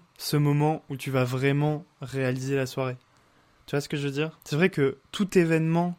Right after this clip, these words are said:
que tu attends avec impatience, limite, ça te rend plus heureux de l'attendre que de le vivre. Un concert, <laughs> un colis que tu attends avec impatience.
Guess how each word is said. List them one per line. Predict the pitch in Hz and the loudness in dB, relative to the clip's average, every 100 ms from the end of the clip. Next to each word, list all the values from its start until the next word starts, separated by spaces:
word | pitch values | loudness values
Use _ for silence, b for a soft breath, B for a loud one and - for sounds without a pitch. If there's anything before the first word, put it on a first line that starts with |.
| - | -8
que | |
tu | 139 - | -8 0
attends | 139 151 151 | 0 2 0
avec | 123 120 | -2 -2
impatience, | 151 147 139 - 170 - - b b b b b | -2 -2 -2 -2 -4 -6 -16 b b b b b
limite, | 139 165 214 | 0 0 0
ça | - 127 | -2 -4
te | - | -2
rend | 147 | -4
plus | 131 - 170 160 | -4 -4 -2 2
heureux | 165 170 156 | 2 2 0
de | 135 | 0
l'attendre | 131 131 156 170 139 123 - | 0 0 0 0 -2 -6 -6
que | |
de | 131 135 | -2 0
le | 135 | 0
vivre. | 135 147 123 120 _ - | 0 -2 -4 -8 _ -6
Un | 123 | -6
concert, | 120 147 139 - 131 131 135 135 - _ B B B B - - - _ _ | -2 -2 -2 0 2 2 2 -2 -8 _ B B B B -2 -14 -20 _ _
<laughs> | 226 220 196 - - - _ _ _ _ _ | -10 -8 -10 -16 -20 -20 _ _ _ _ _
un | 139 | -2
colis | 131 160 156 170 | 2 2 4 0
que | 165 135 | 0 -2
tu | 123 - 135 | -2 0 2
attends | 127 151 151 135 | 2 2 2 2
avec | 131 123 123 - | -2 -2 -4 -6
impatience. | 131 135 123 147 143 - - | -2 -2 -2 -4 -4 -6 -16